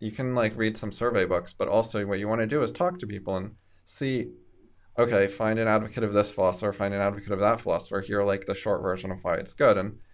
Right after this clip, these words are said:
see if you can answer it. Do you have, like, the short answer of why they're wrong? And if you don't, look a little bit further,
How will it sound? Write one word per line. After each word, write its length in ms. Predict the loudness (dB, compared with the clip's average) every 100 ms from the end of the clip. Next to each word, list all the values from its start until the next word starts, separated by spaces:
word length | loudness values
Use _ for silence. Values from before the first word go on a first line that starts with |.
| -18
see 160 | -4 -4
if 60 |
you 80 | -2
can 120 | 0
answer 300 | 0 2 -2
it. 200 | -4 -6
Do 80 | -6
you 60 | -2
have, 140 | 0
like, 180 | 0 0
the 80 | -4
short 260 | -2 0
answer 280 | 0 -2 -4
of 100 | -2
why 120 | 0
they're 160 | 0 0
wrong? 420 | 0 -2 -4 -10 -16 -12
And 80 | -6
if 100 | -2
you 80 | -2
don't, 300 | 2 2 2
look 220 | -2 0
a 100 | 0
little 460 | 0 0 2 4 2
bit 180 | 2 2
further, 480 | 2 2 0 -4